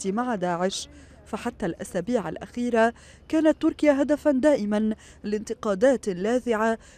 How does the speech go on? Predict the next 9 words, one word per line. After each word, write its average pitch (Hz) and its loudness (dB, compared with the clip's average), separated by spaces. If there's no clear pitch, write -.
بشأن 247 0
افتقارها 202 -2
الالتزام 196 -2
الواضح 180 0
في 180 -8
استراتيجية 202 -2
مكافحة 226 -2
الإرهاب 202 -2
العالمية. 190 0